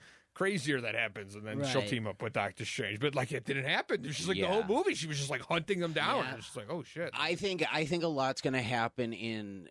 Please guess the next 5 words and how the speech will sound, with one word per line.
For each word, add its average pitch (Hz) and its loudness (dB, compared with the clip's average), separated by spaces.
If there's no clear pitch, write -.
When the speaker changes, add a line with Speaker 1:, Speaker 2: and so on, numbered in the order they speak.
Speaker 3:
uh, 101 0
both 110 2
Fantastic 113 0
Four 110 4
and, 95 2